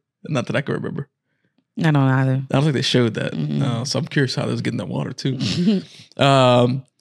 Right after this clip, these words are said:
Speaker 1: but that was their first, like, indication. And then, uh, as they continued to push on,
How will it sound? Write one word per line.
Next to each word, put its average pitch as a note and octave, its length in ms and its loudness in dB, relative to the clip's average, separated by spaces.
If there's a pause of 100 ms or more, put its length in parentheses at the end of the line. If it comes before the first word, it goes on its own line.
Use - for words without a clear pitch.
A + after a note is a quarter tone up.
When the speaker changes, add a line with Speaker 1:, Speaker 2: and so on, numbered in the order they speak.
(220)
Speaker 1:
but C3 200 4
that C3+ 100 6
was D3+ 120 6
their D3+ 120 6
first, C#3+ 360 4
like, B2+ 340 2 (180)
indication. A#2+ 840 2
And A#2+ 120 2
then, B2 580 2 (380)
uh, A#2+ 280 0
as C3+ 220 0
they B2+ 140 4
continued D3 500 0
to D3 60 -2
push - 360 -2
on, B2 540 0